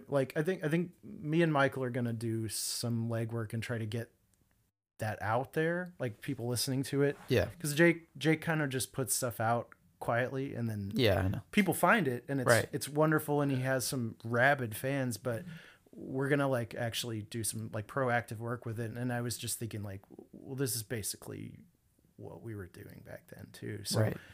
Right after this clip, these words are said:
Speaker 1: so it's,
Speaker 2: Right.
Speaker 1: it's a thing again, I guess, um, in this
Speaker 2: Right.
Speaker 1: pipe dream of,
Speaker 2: Sure.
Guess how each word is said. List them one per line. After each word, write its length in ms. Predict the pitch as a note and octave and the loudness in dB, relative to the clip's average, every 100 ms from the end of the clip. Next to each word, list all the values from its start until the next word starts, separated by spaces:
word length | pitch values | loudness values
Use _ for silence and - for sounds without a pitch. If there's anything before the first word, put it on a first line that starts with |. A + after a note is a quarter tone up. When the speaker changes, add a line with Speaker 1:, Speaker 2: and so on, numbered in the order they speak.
| - | -16
Speaker 1:
so 220 | - D#3+ | 2 6
it's, 200 | D#3 D#3 | 6 4
Speaker 2:
Right. 200 | F#3 G#2 - - - | 2 2 0 -10 -4
Speaker 1:
it's 180 | D3 C#3 | -2 -2
a 80 | |
thing 720 | A#2+ - - - F3+ G3+ G#3 G#3 | -6 -8 -10 2 4 4 4 0
again, 580 | F#3+ G3+ G3 G3+ G3+ F#3+ | 0 0 2 0 -2 -4
I 80 | C#3 | 0
guess, 580 | D#3 E3 E3 - - - | 2 0 -2 -8 -10 -4
um, 360 | B2 A#2+ A2+ - | 0 0 -2 -2
in 160 | C3 | 4
this 220 | A#2+ F#2+ - | 6 6 4
Speaker 2:
Right. 80 | |
Speaker 1:
pipe 320 | - D3+ E3 - | 4 6 6 2
dream 440 | F3 E3 F3 E3+ - - - - | 0 2 2 0 -6 -20 -20 -12
of, 160 | B2+ B2 | -4 4
Speaker 2:
Sure. 260 | D3+ D3 | 4 4